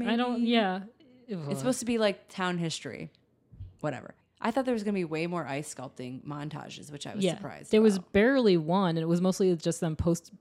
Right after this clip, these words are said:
Speaker 1: pointing at a notebook and then, like, pointing at a block of ice. <laughs>
Speaker 2: Yeah.
Speaker 1: And, like, a little bit of shaving.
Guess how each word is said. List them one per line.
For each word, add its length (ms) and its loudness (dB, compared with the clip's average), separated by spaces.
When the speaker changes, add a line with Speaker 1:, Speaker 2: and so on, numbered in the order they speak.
Speaker 1:
pointing 320 4
at 40 2
a 60 2
notebook 540 4
and 120 -4
then, 120 -4
like, 220 -6
pointing 440 0
at 60 0
a 40 -2
block 280 -6
of 100 -6
ice. 460 -4
<laughs> 60 -12
Speaker 2:
Yeah. 380 0
Speaker 1:
And, 80 6
like, 180 6
a 80 -2
little 200 4
bit 120 6
of 60 2
shaving. 500 0